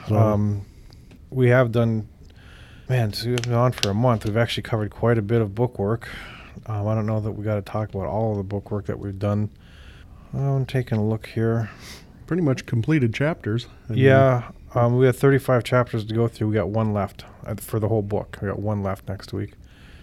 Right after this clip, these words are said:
Speaker 2: Otherwise, I'm looking, I'm looking at the, what we've done, and nothing is really noteworthy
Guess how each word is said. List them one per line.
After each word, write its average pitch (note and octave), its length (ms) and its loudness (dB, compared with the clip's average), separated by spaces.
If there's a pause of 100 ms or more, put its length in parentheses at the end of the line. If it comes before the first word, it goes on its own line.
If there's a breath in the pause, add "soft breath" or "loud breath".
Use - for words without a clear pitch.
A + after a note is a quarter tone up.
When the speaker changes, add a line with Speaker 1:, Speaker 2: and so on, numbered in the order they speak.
(680 loud breath)
Speaker 2:
Otherwise, A2 420 0
I'm G#2 100 -4
looking, A2 460 -4 (1700)
I'm A#2 200 -2
looking C#3+ 220 2
at A2 120 0
the, A2+ 60 -6
what A#2 180 -2
we've G2+ 240 -4
done, G#2 420 0 (720 loud breath)
and A2+ 140 -2
nothing A#2 460 0
is G#2 120 -4
really G#2+ 240 0
noteworthy A2 800 0